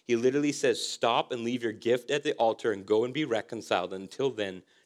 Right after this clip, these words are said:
don't do anything." And then finally this, spend some time before the throne, individually, as a house, in your marriage, with your kids.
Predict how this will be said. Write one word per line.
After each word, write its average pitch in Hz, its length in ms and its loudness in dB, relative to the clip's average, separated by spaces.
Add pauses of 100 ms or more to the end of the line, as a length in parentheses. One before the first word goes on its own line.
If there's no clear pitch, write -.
don't 95 220 -4
do 95 160 -6
anything." 87 380 -12 (3750)
And 107 80 -4
then 110 100 -4
finally 120 400 0
this, 123 360 -6 (1120)
spend 143 340 0
some 175 140 -4
time 139 240 2
before 135 240 0
the 123 100 -2
throne, 113 400 -8 (960)
individually, 135 840 2 (200)
as 135 160 2
a 139 60 -6
house, - 580 0 (100)
in 143 160 0
your 151 160 6
marriage, 131 600 6
with 139 260 4
your 143 120 4
kids. - 520 0